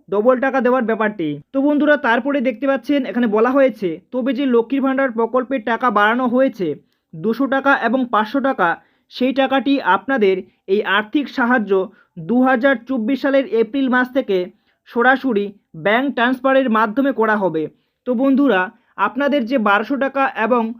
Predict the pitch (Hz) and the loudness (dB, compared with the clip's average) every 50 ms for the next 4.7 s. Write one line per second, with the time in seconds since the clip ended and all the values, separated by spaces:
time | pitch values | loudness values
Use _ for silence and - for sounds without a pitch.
0 | _ _ _ _ _ _ 208 233 240 269 247 277 262 - 269 269 269 254 269 269 | _ _ _ _ _ _ -4 -2 0 0 0 0 -2 0 0 0 2 2 2 2
1 | 247 - 226 233 233 240 254 262 240 - 269 240 226 - 190 214 214 - 277 277 | 2 0 0 0 2 2 2 2 2 0 -2 0 0 2 2 2 2 4 2 2
2 | 269 262 277 254 226 233 226 226 233 269 269 269 - 202 190 190 196 - _ _ | 4 2 2 0 2 0 -2 2 2 0 0 0 -2 -2 -2 -2 -4 -8 _ _
3 | - 269 277 269 262 269 269 269 277 269 - 277 269 220 240 220 214 233 220 277 | -4 -2 -2 -2 -2 -2 -2 -2 -2 -4 -2 -6 -4 -2 -2 0 0 0 0 0
4 | 262 226 262 262 - 254 233 233 240 262 262 233 226 202 | -2 0 -2 0 2 0 0 0 0 -2 0 2 0 0